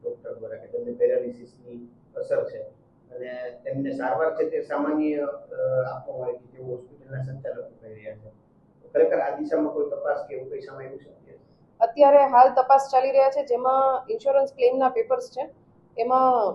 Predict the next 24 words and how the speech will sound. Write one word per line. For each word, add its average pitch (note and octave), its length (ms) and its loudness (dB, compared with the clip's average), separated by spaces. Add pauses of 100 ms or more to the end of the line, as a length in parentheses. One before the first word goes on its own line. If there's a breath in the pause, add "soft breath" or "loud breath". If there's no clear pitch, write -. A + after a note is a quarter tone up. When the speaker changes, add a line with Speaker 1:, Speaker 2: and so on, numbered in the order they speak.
Speaker 2:
હોસ્પિટલની C#4+ 680 6
એક C#4 100 2
અલગ D4+ 340 8
ફાઇલ B3 240 6
અને, B3 680 2 (300)
અ, G#3 160 2
જે A#3+ 380 6
ક્લેમ C4+ 260 6
કરનાર C4+ 320 4
વ્યક્તિ B3 340 -6
છે A#3+ 120 -4
મયુર, A3 420 0
એના B3+ 140 -2
દ્વારા B3+ 260 6
એક - 120 0
અલગ C4 280 4
ફાઇલ, G#3 200 0
એ A3 60 2
રીતે A#3+ 220 -6
બે A#3+ 140 0
અલગ A3 180 4
અલગ B4+ 220 -4
પ્રકારની B3 600 -2 (520)
ફાઇલ A#3+ 360 8